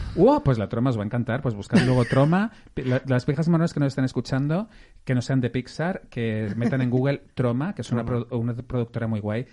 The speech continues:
Speaker 1: de películas de serie Z.
Speaker 2: Ah, vale.
Speaker 1: Eh, pues, ah, súper guays.
Speaker 2: Sí.
Speaker 1: Sí, El Vengador Tóxico, cosas muy guays.
Speaker 2: Qué guay.
Speaker 1: Se-, sería un poco lo contrario de Pixar.
Speaker 2: ¿Ah, sí?
Speaker 1: Tr-, la Troma.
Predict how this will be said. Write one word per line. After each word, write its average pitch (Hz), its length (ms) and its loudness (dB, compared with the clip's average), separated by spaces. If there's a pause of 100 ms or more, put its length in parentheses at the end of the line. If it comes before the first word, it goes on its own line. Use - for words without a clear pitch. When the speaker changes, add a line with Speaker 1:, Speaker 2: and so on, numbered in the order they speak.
(180)
Speaker 1:
de 120 120 -8
películas 113 340 -6
de 117 40 -8
serie 110 300 -4
Z. 120 540 -6 (160)
Speaker 2:
Ah, 123 120 -10
vale. 104 180 -10 (280)
Speaker 1:
Eh, 104 720 -4
pues, 101 140 -6
ah, 92 240 -8
súper - 240 -8
guays. 85 360 -8
Speaker 2:
Sí. 104 320 -10
Speaker 1:
Sí, - 140 -10
El 101 80 -4
Vengador 95 360 -6
Tóxico, 98 600 -6
cosas 98 300 -10
muy 95 120 -10
guays. - 380 -18 (200)
Speaker 2:
Qué 98 100 -14
guay. 87 220 -12
Speaker 1:
Se-, - 160 -10
sería 147 180 0
un 160 80 -2
poco 170 160 2
lo 120 100 2
contrario 113 380 -4
de 98 140 -4
Pixar. - 560 -14
Speaker 2:
¿Ah, 151 120 0
sí? 151 300 0
Speaker 1:
Tr-, - 200 -6
la 101 180 -6
Troma. 90 360 -6